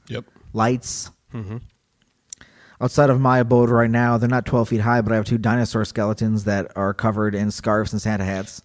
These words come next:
Speaker 1: They're not twelve feet high, but they are pretty large.
Speaker 2: They are not small. <laughs>
Speaker 1: They
Speaker 2: Yeah.
Speaker 1: are pretty
Speaker 2: They're, like,
Speaker 1: sizable.
Speaker 2: six feet-ish, and the tail's long, so, like,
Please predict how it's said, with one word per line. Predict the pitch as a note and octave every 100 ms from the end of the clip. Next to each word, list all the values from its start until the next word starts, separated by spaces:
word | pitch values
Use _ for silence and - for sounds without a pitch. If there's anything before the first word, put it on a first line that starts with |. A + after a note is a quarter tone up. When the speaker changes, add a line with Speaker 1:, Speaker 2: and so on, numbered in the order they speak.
| -
Speaker 1:
They're | A2+
not | C#3+
twelve | - C3 A#2
feet | G2
high, | B2+ A#2+
but | A2+
they | A2
are | B2
pretty | A2+ A2 G2
large. | G#2 F#2 - - -
Speaker 2:
They | D3
are | E3+ G3+
not | F3 F#3+ G3+
small. | - F#3+ F3+ E2+
<laughs> | G#2+
Speaker 1:
They | - A2 A#2+
Speaker 2:
Yeah. | C3
Speaker 1:
are | C3+
pretty | A#2 C3 A2
Speaker 2:
They're, | - C#3+
like, | D#3
Speaker 1:
sizable. | D3
Speaker 2:
six | - - D#3 -
feet-ish, | D3 C3 _ _ _ _ _ _ - C#3+ C#3+
and | C#3
the | B2+
tail's | - B2 C3+ A2
long, | A#2+ C3 C3 B2+
so, | A2+
like, | G#2 F#2 -